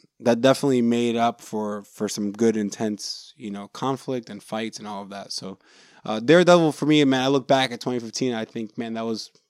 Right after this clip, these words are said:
that was definitely a highlight. Um, did you, were you a big fan of, of the show,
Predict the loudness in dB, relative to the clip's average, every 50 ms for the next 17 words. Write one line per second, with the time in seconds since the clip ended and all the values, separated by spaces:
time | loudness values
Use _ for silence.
0 | _ -10 -4 -4 -2 -2 -2 -6 -8 -8 -2 -2 -2 -2 -2 -8 -8 -8 -8 -8
1 | -8 -8 -8 -8 -10 -12 -12 _ _ _ _ _ _ _ _ _ _ -14 -10 -8
2 | -8 -8 -8 -10 -10 -14 -14 -16 -20 _ _ _ _ _ _ _ 0 0 2 4
3 | 4 2 4 4 4 6 6 6 6 6 4 2 2 2 2 2 4 2 2 0
4 | 0 0 0 2 2 2 2 4 2 4 4 4 4 2 0